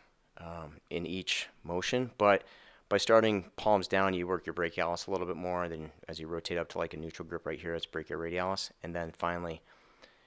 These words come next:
you're doing, um, your biceps brachii. So that's why I do those in particular for elbow flexion, and I think it's really, really helped me evaluate how I'm progressing on my left bicep tendon.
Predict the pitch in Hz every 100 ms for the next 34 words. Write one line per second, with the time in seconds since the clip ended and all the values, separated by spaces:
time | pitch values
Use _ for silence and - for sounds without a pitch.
0 | _ - 85 87 82 80 76 - 80 73
1 | 69 - - - 101 104 - 78 - -
2 | 82 - 57 - - - - 127 127 120
3 | - 135 160 170 165 151 127 - 98 104
4 | 117 90 95 107 104 90 - 95 107 104
5 | - 90 87 85 80 - - - - _
6 | _ _ - 87 92 110 - 120 - 135
7 | 127 - 90 92 90 - - 101 92 85
8 | - 95 107 98 92 87 80 95 92 -
9 | - - 90 87 73 82 90 87 87 85
10 | - - 92 90 85 - 80 85 82 -
11 | 76 85 80 78 78 76 - - - 82
12 | - 82 - 80 78 73 69